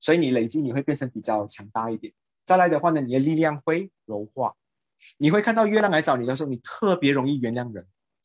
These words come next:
你恨了一个人两年了，对不对？月亮来找你的话，哈，你今年觉得说算了，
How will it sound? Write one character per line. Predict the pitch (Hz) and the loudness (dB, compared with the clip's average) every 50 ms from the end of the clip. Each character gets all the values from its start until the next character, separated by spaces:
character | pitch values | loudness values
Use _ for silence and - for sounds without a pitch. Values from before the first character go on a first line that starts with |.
| - - _ _ _ _ - | -20 -20 _ _ _ _ 0
你 | - 160 | 0 0
恨 | - - 240 262 | 2 2 2 2
了 | 247 165 151 | 4 4 4
一 | 165 | 4
个 | - 214 | 4 4
人 | 190 170 | 4 4
两 | 180 165 131 120 | 6 4 4 4
年 | 123 123 135 | 2 0 2
了， | 147 127 120 | 2 2 2
对 | 131 | 2
不 | 139 151 | 2 2
对？ | 147 156 156 170 180 _ _ _ _ _ _ | 2 2 2 0 -2 _ _ _ _ _ _
月 | - 185 220 | 2 4 4
亮 | 226 214 | 4 4
来 | 185 175 | 4 2
找 | 180 175 143 | 2 0 -2
你 | 131 123 | -2 -2
的 | 127 143 | -4 -4
话， | 160 175 | -4 -4
哈， | 165 160 147 147 | -2 -2 -4 -4
你 | 135 135 | -4 -4
今 | - 165 | -4 -4
年 | 151 151 170 | -4 -4 -4
觉 | 151 160 | -2 -4
得 | 151 | -4
说 | 147 160 165 165 | -4 -4 -8 -6
算 | - 175 170 | -6 -6 -6
了， | 170 170 175 | -4 -6 -8